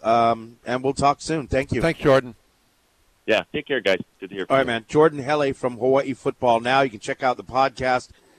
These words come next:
Speaker 1: on, uh, YouTube or E S P N Honolulu dot com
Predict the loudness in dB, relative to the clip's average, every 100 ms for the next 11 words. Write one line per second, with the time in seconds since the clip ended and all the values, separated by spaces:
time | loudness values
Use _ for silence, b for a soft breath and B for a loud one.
0 | b -4 -2 -2 -4 -6 -2 -2 0 2
1 | 2 2 0 0 -2 -2 -2 -4 -6 -4
2 | -4 -8 -8 -4 -4 -4 -2 -2 -2 -2
3 | -2